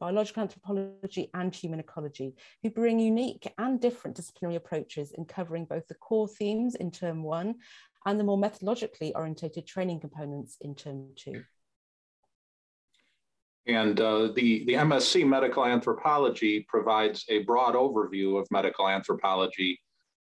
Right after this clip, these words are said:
Speaker 2: uh, critically examining and integrating interpretive, critical, and clinical approaches. Um, we have a long history of engaging with clinical practice, uh, with several staff members having clinical training and practice experience.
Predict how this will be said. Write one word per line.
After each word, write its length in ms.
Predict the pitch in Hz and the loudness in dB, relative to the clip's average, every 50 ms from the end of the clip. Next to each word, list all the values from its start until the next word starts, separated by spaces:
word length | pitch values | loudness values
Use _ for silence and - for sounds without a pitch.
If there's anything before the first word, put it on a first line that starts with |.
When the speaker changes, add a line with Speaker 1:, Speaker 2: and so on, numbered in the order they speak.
| - | -8
Speaker 2:
uh, 220 | 98 92 92 90 87 | -2 0 2 2 2
critically 460 | - - 170 160 156 - 147 135 127 | 2 2 2 2 4 4 4 4 4
examining 880 | 120 113 107 127 120 117 117 113 113 110 113 110 110 110 107 110 107 110 | 4 4 2 2 2 4 4 4 4 4 2 2 2 0 0 0 -2 -2
and 320 | 110 101 98 98 95 - | -2 -2 -4 -4 0 0
integrating 800 | 135 123 123 123 - 113 110 107 104 104 107 104 104 101 101 101 | 2 2 2 2 2 4 4 4 4 4 4 2 2 0 -2 -2
interpretive, 840 | - 127 120 113 - 135 123 123 - 123 117 113 113 107 - - | 2 2 2 4 4 2 0 2 2 2 4 4 4 2 0 -4
critical, 540 | - - 113 107 104 104 - 110 104 104 104 | -2 0 2 2 2 2 2 2 4 4 2
and 280 | 104 98 95 92 87 | 2 -2 -4 -6 -8
clinical 460 | - - 147 139 135 123 123 117 98 95 | -4 -2 0 2 2 2 2 2 2 2
approaches. 800 | - - 104 92 90 85 - - 95 98 98 - - - _ _ _ _ _ _ _ _ _ _ _ _ - | 2 2 2 2 2 0 0 -2 -2 0 -2 -4 -6 -6 _ _ _ _ _ _ _ _ _ _ _ _ -2
Um, 600 | 104 104 101 101 101 98 98 98 98 95 95 - - - - | 0 2 4 4 4 4 4 4 2 2 0 -4 -10 -14 -6
we 200 | - 117 131 - | 0 2 2 4
have 100 | - 147 | 4 4
a 60 | 107 | 4
long 280 | 104 113 120 127 123 120 | 4 4 4 4 4 2
history 440 | 127 135 123 - - 120 113 110 104 | 2 2 0 0 2 2 4 4 4
of 80 | 95 | 2
engaging 580 | 104 98 95 110 113 123 127 120 - 117 104 101 | 2 0 2 2 2 2 2 2 0 0 0 0
with 220 | 101 98 - - | -2 -4 -4 -6
clinical 440 | - - 131 127 120 120 - 107 - | -2 0 2 2 2 2 2 0 0
practice, 840 | - - 131 123 127 123 - - 101 87 87 - - - - - - _ _ _ _ _ _ _ _ _ _ _ - | 0 0 2 2 2 0 0 -2 -2 -2 -2 -2 -2 -2 -2 -2 -6 _ _ _ _ _ _ _ _ _ _ _ 0
uh, 160 | 104 98 95 | 0 2 4
with 160 | 92 104 101 | 2 2 2
several 360 | - - 123 110 107 110 104 | 2 0 0 2 4 2 2
staff 340 | 104 - - 110 104 104 - | 2 2 2 2 2 2 2
members 360 | 113 104 98 98 101 98 - | 2 2 4 4 2 2 2
having 260 | - 98 92 101 95 92 | 2 0 2 0 0 0
clinical 400 | - 113 101 104 101 - 101 - | 0 0 0 0 0 0 -2 -2
training 420 | - - 107 101 101 101 98 98 | 0 0 0 0 0 0 0 0
and 140 | 95 92 95 | 0 0 0
practice 480 | 107 104 98 95 - - 95 - - | 0 0 0 0 0 0 0 0 0
experience. 960 | - - - - - - 143 143 131 120 107 107 107 - - - - - - | 0 0 -2 -2 2 2 4 4 4 4 4 2 2 0 -2 -2 -4 -6 -8